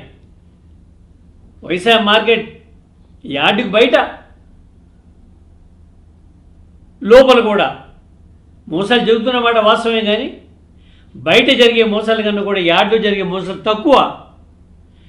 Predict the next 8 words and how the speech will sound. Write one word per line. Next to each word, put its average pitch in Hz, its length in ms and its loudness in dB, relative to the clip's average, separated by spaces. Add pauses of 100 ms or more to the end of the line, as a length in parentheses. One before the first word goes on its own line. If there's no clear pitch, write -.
(220)
అంచేత 247 400 2 (240)
యార్డులను 208 400 0
కొనసాగించాల్సిందే, 220 840 -2 (520)
లేదా 233 280 0
వాటిని 294 240 0
ఇంకా 285 140 0 (360)
సంస్కరించాలి 220 680 -4
తప్ప 185 220 -2